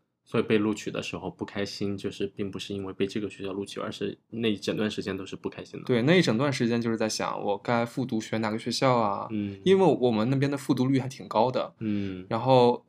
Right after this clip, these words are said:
Speaker 2: 基本上一个班儿大概有百分之十的人都会选择复读。
Speaker 1: 嗯。
Speaker 2: 嗯，就即使有那种就是什么考了超出一本线五六十分儿的人也会复读。
Speaker 1: 嗯。
Speaker 2: 就是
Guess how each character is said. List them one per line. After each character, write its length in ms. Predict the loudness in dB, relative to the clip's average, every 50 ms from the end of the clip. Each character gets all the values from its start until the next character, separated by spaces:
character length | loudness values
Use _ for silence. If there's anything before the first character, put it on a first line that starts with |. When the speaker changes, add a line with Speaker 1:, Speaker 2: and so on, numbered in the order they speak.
| -20 _ _
Speaker 2:
基 160 | -4 -2 2
本 120 | 2 2 2
上 220 | 2 -2 -2 -2
一 80 | 0 -2
个 80 | -2
班 160 | 0 2 2 4
儿 160 | 4 2 0
大 160 | -2 -2 -2
概 180 | 0 0 0 2
有 140 | 0 -2
百 140 | -2 -2 -6
分 80 | -6 -4
之 80 | -4
十 260 | -4 -4 -2 -2 0 0
的 100 | 0 2
人 240 | 2 0 0 0
都 120 | 0 2 0
会 80 | 2
选 160 | 0 -2 -4 -4
择 80 | -6
复 180 | -6 -6 -10 -8
读。 260 | -8 -8 -10 -10 -12 _ _ -8
Speaker 1:
嗯。 240 | -6 -6 -6 -8 -12 _ _ _ _ _ _ -4
Speaker 2:
嗯， 360 | -2 -2 -2 -2 -6 -10 -10
就 200 | 0 2 2 2 2 0 _ -8
即 180 | -4 -2 -2
使 180 | -2 0 0 2
有 140 | 2 2 2
那 100 | 0 -2
种 220 | -2 -2 -4 -4
就 160 | -4 -4 -4 -4
是 80 | -4
什 80 | -4 -4
么 200 | -4 -4 -4 -4 -6
考 280 | -6 -4 -2 -4 -2
了 420 | -2 -4 -4 -4 -6 -6 -8 -10 _ -20 -20 _ _ _ _ _ -12
超 280 | -10 0 4 4 4 4
出 180 | 2 -2 -4
一 140 | -2 -2 0
本 160 | -2 -2 -2
线 280 | -4 -2 -2 -2 0 0 2
五 60 | 2
六 120 | 4 4 2
十 160 | 2 -2 0
分 140 | 2 4 4
儿 20 |
的 80 | 4 2
人 280 | 0 -2 -6 -8 -10 _ _ _ _ -4
也 140 | -2 -2 0
会 160 | 4 2 2
复 180 | 2 2 -4 -4
读。 240 | -4 -6 -10 -10 -14 _ _ -8
Speaker 1:
嗯。 460 | -8 -6 -4 -2 -4 -4 -4 -6 -10 _ _ _ _ _ _ _
Speaker 2:
就 160 | -2 0 0
是 460 | 0 2 0 0 0 0 -2 -4 -6